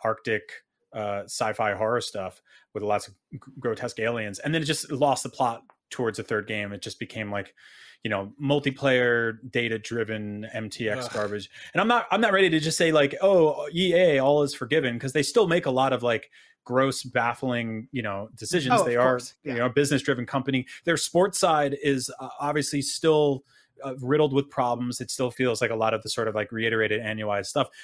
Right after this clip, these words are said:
Speaker 1: But credit where credit's due. Like, we just named some great stuff there. The fact that they're, they're, they're caring about Mass Effect again, they're caring about Dead Space again, they're caring about the Ska-, the Skate franchise, they're working on single-player, story-driven Star Wars games. Like,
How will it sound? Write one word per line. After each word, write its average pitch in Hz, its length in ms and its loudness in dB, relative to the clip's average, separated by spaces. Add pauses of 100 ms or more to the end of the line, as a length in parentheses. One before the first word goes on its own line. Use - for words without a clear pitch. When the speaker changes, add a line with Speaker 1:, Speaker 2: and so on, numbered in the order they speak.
(140)
Speaker 1:
But 196 260 2
credit 190 260 2
where 190 140 2
credit's 180 320 -2
due. 180 300 4 (200)
Like, 135 240 -4
we 151 120 2
just 180 160 0
named 208 180 2
some 175 100 -2
great 160 200 2
stuff 190 180 0
there. 160 80 4
The 123 80 -2
fact 135 240 0
that 147 140 -6
they're, 143 400 2
they're, 123 260 0 (260)
they're 120 120 0
caring 151 320 0
about 170 180 2
Mass 147 240 0
Effect 151 260 -4
again, 160 280 -6
they're 110 100 -4
caring 139 340 -2
about 151 300 2 (240)
Dead 151 160 0
Space 160 240 -4
again, 156 240 -2
they're 117 80 -2
caring 143 280 0
about 143 120 0
the 127 80 -10
Ska-, - 300 -2
the 107 80 -10
Skate 147 340 -2
franchise, 160 540 -2 (220)
they're 110 300 2
working 131 400 -2
on 143 400 2
single-player, 147 1080 0
story-driven 143 600 -2
Star 135 300 0
Wars 151 220 -2
games. 160 440 -4
Like, 120 320 -4